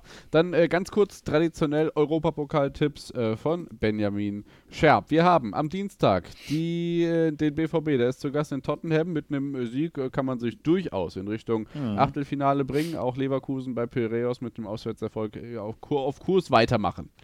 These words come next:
Speaker 1: Sagst du, es schaffen beide den Auswärtserfolg?
Speaker 2: Äh, ja, ich sag jetzt einfach mal ja. Insbesondere bei Dortmund sehe ich eigentlich, äh, ja, eine gute Möglichkeit, äh, um das mal so zu sagen. Ähm, äh, ich meine,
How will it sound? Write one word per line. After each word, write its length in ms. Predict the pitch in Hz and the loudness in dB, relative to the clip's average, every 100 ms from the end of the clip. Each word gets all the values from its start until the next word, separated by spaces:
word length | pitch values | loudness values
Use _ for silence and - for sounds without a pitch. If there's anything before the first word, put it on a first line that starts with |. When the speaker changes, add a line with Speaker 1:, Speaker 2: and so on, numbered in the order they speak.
| - - _ | -20 -20 _
Speaker 1:
Sagst 320 | - 135 - | -4 -4 -4
du, 160 | 135 135 | -6 -6
es 140 | 131 113 | -6 -4
schaffen 300 | 120 - 110 | -4 -4 -4
beide 320 | 92 101 104 | -2 0 0
den 160 | 104 85 | -4 -4
Auswärtserfolg? 720 | 104 - 98 - - - - - - - - _ _ _ - - _ _ _ _ _ - | -6 -6 -8 -8 -16 -16 -18 -20 -20 -20 -20 _ _ _ -20 -20 _ _ _ _ _ -2
Speaker 2:
Äh, 480 | 151 156 156 156 156 | 2 4 4 4 4
ja, 140 | 139 104 | 4 2
ich 140 | 127 | 0
sag 140 | 151 | 0
jetzt 160 | 151 151 | 0 -2
einfach 180 | 139 139 | -2 0
mal 180 | 120 104 | 0 2
ja. 400 | 107 131 165 139 | 2 2 0 -4
Insbesondere 480 | 139 - 139 143 131 | -10 -8 -6 -4 -2
bei 140 | 110 | -2
Dortmund 320 | 107 127 127 113 | -2 -4 -6 -4
sehe 160 | 117 | -4
ich 60 | 117 | -4
eigentlich, 460 | 113 110 - - | -6 -8 -10 -14
äh, 340 | 107 104 104 104 | -10 -8 -8 -8
ja, 540 | 98 - _ _ 214 | -12 -18 _ _ -8
eine 120 | 233 | -6
gute 300 | 117 135 156 | -6 -6 -6
Möglichkeit, 800 | 107 120 131 110 107 95 107 - - 104 | -6 -6 -8 -12 -8 -8 -8 -12 -16 -12
äh, 240 | 98 98 | -10 -10
um 140 | 101 | -10
das 200 | 101 98 | -12 -12
mal 100 | 104 | -12
so 140 | 98 101 | -12 -12
zu 160 | - | -12
sagen. 500 | 98 95 101 113 123 151 | -12 -10 -10 -10 -10 -14
Ähm, 520 | 110 101 98 98 98 98 _ _ _ _ _ - | -12 -10 -8 -8 -10 -14 _ _ _ _ _ -14
äh, 140 | 110 101 | -10 -8
ich 160 | 98 | -8
meine, 320 | 117 117 107 | -4 -4 -6